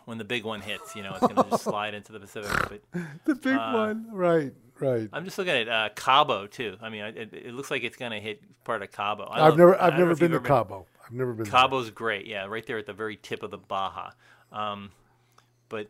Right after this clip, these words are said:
Speaker 1: uh, yeah, so it's all moving offshore, and, uh, they're using this, uh,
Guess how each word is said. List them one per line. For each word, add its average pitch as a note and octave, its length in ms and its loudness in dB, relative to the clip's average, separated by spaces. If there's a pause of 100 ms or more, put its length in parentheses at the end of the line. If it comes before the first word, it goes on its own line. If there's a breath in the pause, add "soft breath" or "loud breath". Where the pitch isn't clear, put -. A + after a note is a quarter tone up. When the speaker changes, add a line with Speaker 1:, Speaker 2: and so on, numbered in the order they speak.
(120)
Speaker 1:
uh, G2+ 340 -8
yeah, F3+ 280 -2
so D3+ 200 -2
it's C#3 120 -2
all F3 160 2
moving D#3+ 260 -4
offshore, C3 720 -2
and, C3+ 420 -6
uh, C#3 200 -4
they're C#3+ 120 -4
using D3+ 300 -8
this, C#3 260 -8
uh, B2+ 220 -4